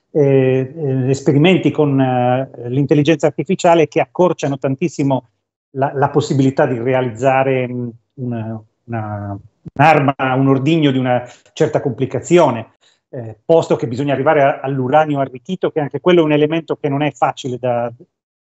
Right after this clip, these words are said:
da costruire in certe quantità. Eh, i russi hanno sempre controllato, ad esempio, la quantità di uranio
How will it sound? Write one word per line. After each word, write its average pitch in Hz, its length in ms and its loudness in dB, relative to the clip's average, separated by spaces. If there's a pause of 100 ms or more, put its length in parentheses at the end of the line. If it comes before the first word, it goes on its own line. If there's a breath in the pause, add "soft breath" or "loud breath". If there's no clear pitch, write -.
(400)
da 127 120 -14
costruire 139 520 0
in 120 540 -2
certe 147 320 -2
quantità. 127 840 -2 (300)
Eh, 120 340 -6
i 123 100 -2
russi 175 400 4
hanno 147 200 0
sempre 165 420 -2
controllato, 147 540 0
ad 139 80 -4
esempio, 151 280 -6
la 127 100 -2
quantità 139 380 -4
di 135 140 -4
uranio 156 520 0